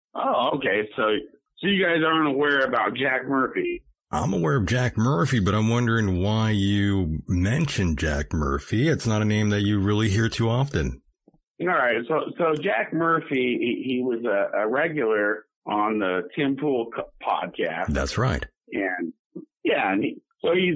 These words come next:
Speaker 1: he's known for being a, a alpha male.
Speaker 2: But why Jack Murphy, though? That's what I'm wondering. Well, continue.
Speaker 1: Why the
Speaker 2: I'm sorry.
Speaker 1: name?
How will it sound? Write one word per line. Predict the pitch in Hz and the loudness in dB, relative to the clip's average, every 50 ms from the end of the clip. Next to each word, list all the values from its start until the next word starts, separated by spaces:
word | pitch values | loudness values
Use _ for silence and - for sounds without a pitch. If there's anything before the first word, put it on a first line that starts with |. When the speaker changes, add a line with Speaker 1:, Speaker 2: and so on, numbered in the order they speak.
| - - | 0 0
Speaker 1:
he's | - 165 185 175 156 | 0 0 0 2 2
known | 175 180 170 165 170 175 170 - - | 2 2 2 2 2 2 0 0 0
for | 143 127 120 123 | 0 0 0 0
being | 139 131 127 127 123 120 123 | 0 2 2 2 0 0 0
a, | 110 95 92 90 87 - - _ _ _ - | 0 2 0 0 -2 -4 -10 _ _ _ -2
a | 92 92 90 90 87 - - | 0 2 2 0 0 -2 -2
alpha | 104 117 139 143 147 - - 143 117 | -2 0 0 0 -2 -2 -2 -2 -2
male. | 110 110 110 113 117 139 139 - - - - - - | 0 0 0 0 0 0 0 -2 -2 -4 -6 -6 -2
Speaker 2:
But | 85 95 104 | 0 0 2
why | 104 101 135 147 160 | 2 2 2 2 0
Jack | 143 - 139 139 139 135 143 - | 0 0 2 2 0 0 0 -2
Murphy, | 87 87 95 110 113 101 - - 76 | -2 0 0 0 0 -2 -2 -4 -4
though? | 69 65 67 65 65 67 | -2 0 0 0 -2 -2
That's | 87 92 - - - | -4 -4 -4 -4 -4
what | 95 85 | -2 0
I'm | 82 78 | 0 0
wondering. | 73 69 69 69 67 69 67 - - _ _ _ _ _ _ _ - - _ _ _ _ | 0 0 0 -2 -2 -4 -6 -8 -12 _ _ _ _ _ _ _ -20 -20 _ _ _ _
Well, | - 107 101 | -2 -2 0
continue. | - - 131 131 - - - | 2 0 0 2 2 2 2
Speaker 1:
Why | - - | 2 2
the | - | 2
Speaker 2:
I'm | 117 104 | 0 0
sorry. | 107 - - - 262 | 0 0 0 0 2
Speaker 1:
name? | 302 302 262 | 2 0 0